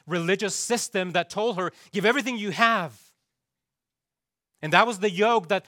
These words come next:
no one could carry. But what is the yoke of Christ? The yoke Christ puts on our neck is different. You know why? Because it came at the cost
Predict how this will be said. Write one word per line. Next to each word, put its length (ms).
no 280
one 200
could 180
carry. 640
But 160
what 180
is 180
the 100
yoke 320
of 120
Christ? 680
The 80
yoke 480
Christ 460
puts 340
on 200
our 240
neck 420
is 140
different. 580
You 80
know 100
why? 340
Because 280
it 100
came 380
at 100
the 60
cost 600